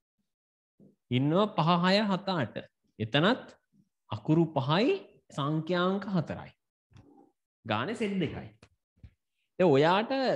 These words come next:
යම් කිසි දෙයක් තෝරන්න කියන්නේ මේ සමස්ත කුලකේ. පී වන් මේලය පී ටූ. මේ දෙකෙන්ම,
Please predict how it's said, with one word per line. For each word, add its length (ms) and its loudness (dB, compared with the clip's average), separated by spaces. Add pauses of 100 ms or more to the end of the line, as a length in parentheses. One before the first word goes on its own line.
යම් 420 0
කිසි 260 -4
දෙයක් 320 0
තෝරන්න 520 2
කියන්නේ 400 0
මේ 140 2
සමස්ත 580 -6
කුලකේ. 420 0 (140)
පී 240 4
වන් 340 2
මේලය 440 2
පී 240 -2
ටූ. 200 -12 (680)
මේ 100 0
දෙකෙන්ම, 380 2